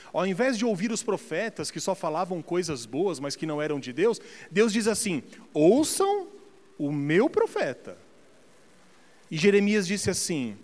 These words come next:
"Vocês estão exilados, vocês estão fora da sua terra, e o conselho, a orientação de Deus para vocês é: fiquem quietinhos aí,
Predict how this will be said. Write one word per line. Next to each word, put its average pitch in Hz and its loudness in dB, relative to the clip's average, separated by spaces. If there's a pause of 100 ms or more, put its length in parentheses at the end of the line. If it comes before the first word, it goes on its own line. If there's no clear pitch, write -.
(300)
"Vocês 170 0
estão 165 -2
exilados, 143 -2
vocês 143 0
estão 135 -6
fora 202 -2
da 226 -4
sua 196 -6
terra, 135 -10 (480)
e 143 -4
o 170 2
conselho, 190 0
a 165 2
orientação 175 -2
de 196 -6
Deus 139 -4
para 135 -4
vocês 143 -4
é: 113 -2 (720)
fiquem 160 -8
quietinhos 131 -8
aí, 101 -12